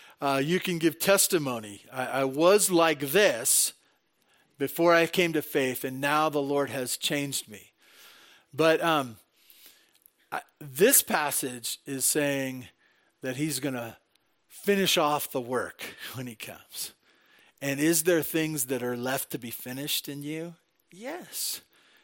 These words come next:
Yes. In an instant, He's gonna take us from who we are to what he wants us to be. And I, I, it's hard for us to even gather this, but he says that our body, or our lowly body, the one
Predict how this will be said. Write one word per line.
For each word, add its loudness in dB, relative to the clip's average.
Yes. -2
In -4
an -2
instant, 0
He's 0
gonna -2
take 2
us -2
from 0
who 2
we 4
are 2
to 0
what 2
he 2
wants -2
us -2
to -4
be. 4
And 2
I, 2
I, -8
it's -10
hard 0
for -4
us 0
to -2
even -6
gather 0
this, -6
but -10
he -6
says -4
that 0
our 4
body, -2
or -2
our -2
lowly 4
body, -8
the -8
one -8